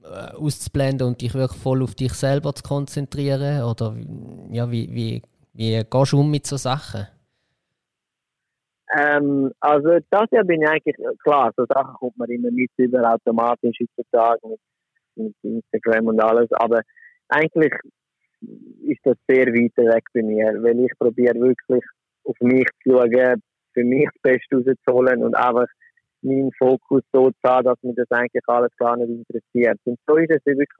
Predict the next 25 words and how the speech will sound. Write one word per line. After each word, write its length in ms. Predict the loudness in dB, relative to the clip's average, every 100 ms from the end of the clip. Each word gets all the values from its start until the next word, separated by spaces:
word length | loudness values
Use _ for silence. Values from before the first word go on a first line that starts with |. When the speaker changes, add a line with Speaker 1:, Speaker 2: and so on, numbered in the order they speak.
| -2 0
Speaker 2:
auch 60 |
das 180 | 2 0 2
Jahr. 180 | 0 0
Wie 100 | 0 0
gesagt, 260 | 0 0 -4
ich 80 | -6
komme 160 | -6 -6 -6
natürlich 420 | -6 -4 -4 -2
mit 140 | -2 0
über, 280 | 0 2 0 0
aber 380 | -2 0 2 0 -4 _ _ _ _ _ _ 0
grundsätzlich 760 | 2 2 2 2 2 0 -2 -2
sind 160 | -6 -2
genug 280 | 2 2 4
andere 380 | 2 0 0 0
Gegner 560 | 0 0 0 0 2 0
auch 40 |
noch 120 | -2 0
dort 460 | 0 0 -2 -4 -4
und, 280 | -6 -4 2
äh, 300 | 2 4 0
ich 140 | -2
konzentriere 540 | -4 -4 _ _ 0 0
mich 100 | -2
auf 80 | -14